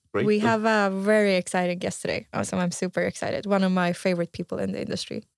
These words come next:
Speaker 1: You're right. We're in for a big treat. He is an amazing person, and he is, uh, currently holding a position as Senior Director of Product over at Magnite. But he also holds one of the shares for P M C Share Prebid J S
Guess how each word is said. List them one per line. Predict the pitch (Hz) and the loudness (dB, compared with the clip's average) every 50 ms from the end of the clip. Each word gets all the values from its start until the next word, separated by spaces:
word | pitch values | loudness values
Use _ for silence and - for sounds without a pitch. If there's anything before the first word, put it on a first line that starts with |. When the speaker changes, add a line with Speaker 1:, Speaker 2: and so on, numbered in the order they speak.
| _ _ - | _ _ 2
Speaker 1:
You're | 143 147 | 4 6
right. | 147 139 123 117 - - | 6 6 4 4 2 0
We're | 131 135 | 2 2
in | 135 131 | 2 2
for | 127 - 120 | 2 2 0
a | |
big | 107 113 98 - | 0 0 0 0
treat. | - 104 101 - | 0 -2 -2 -2
He | - 113 117 117 117 120 113 117 | 0 2 2 4 4 4 2 2
is | - - 110 110 110 107 - | 2 4 4 4 4 2 2
an | 120 113 113 | 2 2 4
amazing | 113 127 123 - - 110 | 4 2 2 2 0 0
person, | - 110 101 101 - 110 104 104 92 | 2 2 0 2 2 2 2 2 2
and | - - 107 107 107 104 | 0 2 2 2 2 2
he | 101 101 101 101 | 2 2 2 2
is, | 101 - - - | 0 0 -2 -2
uh, | 113 110 120 | -2 -2 0
currently | - - 127 123 113 123 | 0 0 2 2 2 2
holding | 110 123 123 117 113 | 2 2 2 2 2
a | 98 | 0
position | - 110 - 113 - - 107 101 | 0 0 0 0 -2 0 0 -2
as | 104 | 0
Senior | - - - 143 139 143 135 123 | 0 0 0 2 2 2 2 2
Director | 98 104 92 104 101 - - 85 | 2 2 2 2 0 -2 -2 -4
of | 82 | -2
Product | - - 101 90 107 117 113 98 - - | 0 2 2 2 4 2 0 -2 -2 -2
over | - 98 92 | -2 2 2
at | 95 95 - | 0 2 2
Magnite. | 107 107 113 120 127 135 139 143 170 185 175 - - - - - - - - - _ - | 2 4 4 4 4 4 4 2 2 2 0 -6 -12 -16 -16 -14 -14 -16 -18 -12 _ 2
But | 123 117 | 2 4
he | 127 131 | 4 4
also | 143 151 156 147 151 - - 143 147 139 139 | 4 4 4 2 2 0 0 2 4 4 4
holds | - - 135 139 131 113 - - - | 2 2 2 2 2 2 0 -2 0
one | 113 117 123 120 | 2 2 4 4
of | |
the | 107 104 | 2 0
shares | 101 - - 120 113 107 104 101 101 - | 0 2 2 4 6 6 4 4 2 0
for | - 90 | -4 -6
P | - - 123 117 | -4 -2 -2 0
M | 120 110 | 0 0
C | - - | 0 -2
Share | 107 - - 110 107 107 | -2 0 2 2 2 2
Prebid | - - 131 117 110 110 107 104 110 | 0 -2 -2 0 0 2 0 0 0
J | - 113 117 127 135 143 | 2 2 4 4 4 4
S | 147 156 - - - - | 4 2 0 -2 -6 -6